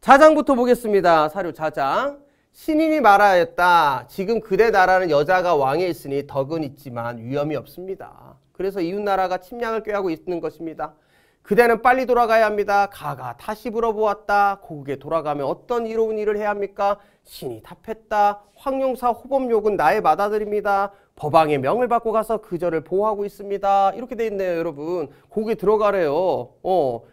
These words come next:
그리고 여자가 왕에 있대. 선덕여왕 얘기하는 거지. 음, 그리고 여기서 뭐야?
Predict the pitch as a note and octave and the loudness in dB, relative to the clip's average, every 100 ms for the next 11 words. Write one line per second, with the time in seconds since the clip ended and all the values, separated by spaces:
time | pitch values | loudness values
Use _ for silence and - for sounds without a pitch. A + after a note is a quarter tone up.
0 | _ A3+ A3 F#3 - - D#3+ G#3 A#3 A#3 | _ 0 2 2 0 -2 2 4 4 2
1 | G3+ E3+ D3+ G3+ G#3+ G#3+ D#3 D#3 - B3+ | 2 4 4 4 2 2 -2 -2 -4 -8
2 | C#4+ C#4 A#3 E3+ C#3 C3+ D3+ D#3+ - _ | -4 -2 -2 -2 -4 -10 -12 -18 -20 _
3 | _ _ _ _ _ _ G#2+ B2 _ C#3 | _ _ _ _ _ _ -20 _ _ -10
4 | C3+ C#3+ F3+ F3 D3+ D#3 C#3+ | -4 -2 -2 -4 -2 0 0